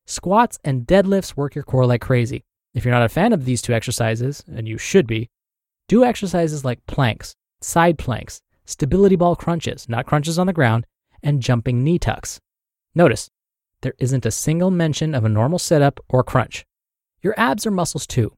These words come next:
so you don't need to work them two days in a row. They need time to recover. Honestly, though, these exercises are such an afterthought compared to your diet when it comes to your abs.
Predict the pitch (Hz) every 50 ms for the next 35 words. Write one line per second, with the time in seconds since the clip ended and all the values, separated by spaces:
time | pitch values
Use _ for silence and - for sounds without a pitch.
0 | _ _ _ - - 196 214 269 277 254 226 190 185 156 156 165 160 - - 139
1 | 131 - - 151 139 143 139 127 120 120 120 117 127 135 117 85 - - _ _
2 | _ _ _ - 180 180 196 208 185 - - 185 156 123 110 107 117 - - 143
3 | 123 127 - - _ _ _ _ _ _ _ _ _ _ _ _ _ 170 185 214
4 | 220 196 - - 120 117 104 - - - - _ _ _ _ _ _ _ _ -
5 | 190 240 - - - 180 - - - - - 190 180 160 165 165 - - _ 135
6 | 120 - - - - 170 180 - 196 202 - 156 160 - - 151 - - 135 120
7 | 120 123 - 131 123 - - 139 139 139 - 139 131 113 104 - 113 110 120 156
8 | 185 - _ _ _ _ _ 147 147 151 - - - 123 113 110 - - 113 113
9 | 113 110 107 101 101 117 - -